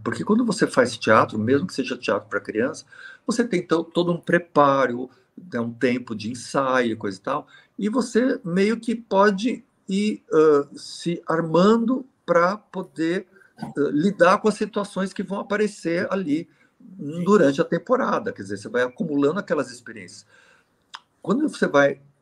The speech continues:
no hospital, você entra num quarto, você não sabe o que que a criança tem, a idade,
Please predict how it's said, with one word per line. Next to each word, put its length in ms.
no 280
hospital, 520
você 160
entra 180
num 160
quarto, 640
você 220
não 140
sabe 520
o 60
que 200
que 60
a 60
criança 400
tem, 420
a 100
idade, 720